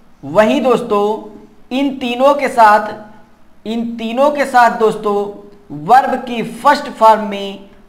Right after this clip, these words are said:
आईएनजी जोड़ा जाता है और इसमें निकलता है दोस्तों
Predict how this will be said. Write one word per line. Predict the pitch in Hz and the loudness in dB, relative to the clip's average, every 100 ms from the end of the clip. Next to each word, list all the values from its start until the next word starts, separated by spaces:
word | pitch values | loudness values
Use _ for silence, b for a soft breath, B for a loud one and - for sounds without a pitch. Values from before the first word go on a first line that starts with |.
| - | 0
आईएनजी | 170 214 247 226 208 185 170 226 | 4 4 2 0 -2 -2 -6 -6
जोड़ा | 175 160 151 | -2 0 0
जाता | 139 131 131 | -2 -4 -6
है | 123 117 - b b b 156 | -6 -10 -16 b b b 2
और | 190 208 | 2 2
इसमें | 226 - 220 262 294 | -6 -8 -8 -2 0
निकलता | 247 226 233 233 240 | 0 2 2 4 4
है | 269 220 | 4 4
दोस्तों | 214 - 208 208 | -2 -2 -6 -6